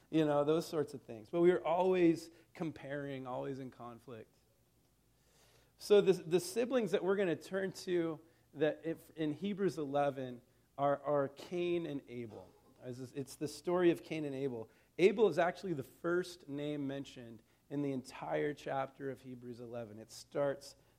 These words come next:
with Abel and Cain and Abel. And he's the first one to come chronologically. But if you've heard this story, it's a, it's a, it's a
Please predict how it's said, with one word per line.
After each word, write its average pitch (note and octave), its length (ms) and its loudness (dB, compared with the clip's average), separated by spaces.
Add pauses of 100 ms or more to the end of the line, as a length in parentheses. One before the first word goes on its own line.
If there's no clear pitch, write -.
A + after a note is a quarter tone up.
with C#3 260 -4
Abel C3 440 -2 (880)
and A#2+ 160 -8
Cain B2+ 240 -6
and A#2 120 -10
Abel. G#2 260 -12 (460)
And C#3 120 -6
he's D3+ 160 -2
the D3 120 -6
first F3+ 320 2
one E3+ 140 2
to D3+ 40 0
come D3 240 -4
chronologically. C#3+ 960 -4 (640)
But D#3+ 380 6 (160)
if E3 160 2
you've F3+ 140 -2
heard F3+ 220 -2
this F#3 160 0
story, D#3+ 320 2
it's D3+ 160 -2
a, D3 200 -4
it's D3+ 180 -2
a, C#3+ 180 0
it's C#3 160 -6
a C3 60 -12